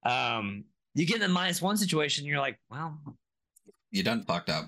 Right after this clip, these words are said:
Speaker 2: I mean, that's where you're at.
Speaker 1: Yeah. Uh, conditions, really simple. Conditions like hunger or whatever. Uh, it, it's a minus one to all rolls. Couldn't be, uh, any better, you know?
Speaker 2: Elegant.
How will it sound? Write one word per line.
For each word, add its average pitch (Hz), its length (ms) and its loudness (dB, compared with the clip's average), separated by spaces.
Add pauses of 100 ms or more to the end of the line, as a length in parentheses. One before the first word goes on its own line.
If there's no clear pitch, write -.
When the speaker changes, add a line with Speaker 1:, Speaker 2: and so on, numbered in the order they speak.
(120)
Speaker 2:
I 95 60 -2
mean, 92 140 2
that's 92 200 0
where 87 100 0
you're 76 100 0
at. - 220 -2
Speaker 1:
Yeah. 214 200 4 (600)
Uh, 175 180 2
conditions, 214 680 2
really 208 180 4
simple. 190 500 2 (120)
Conditions 180 440 2
like 147 160 0
hunger 143 340 2
or 131 100 2
whatever. 117 500 2
Uh, 120 160 2
it, 156 240 0
it's 160 120 -4
a - 20 4
minus 175 280 0
one 151 120 -2
to 127 80 4
all 110 240 0
rolls. 101 440 -2 (880)
Couldn't 190 340 2
be, 131 460 0 (440)
uh, 104 300 2 (100)
any 123 180 2
better, 92 300 -4 (300)
you 120 100 0
know? 123 260 0 (640)
Speaker 2:
Elegant. 95 320 0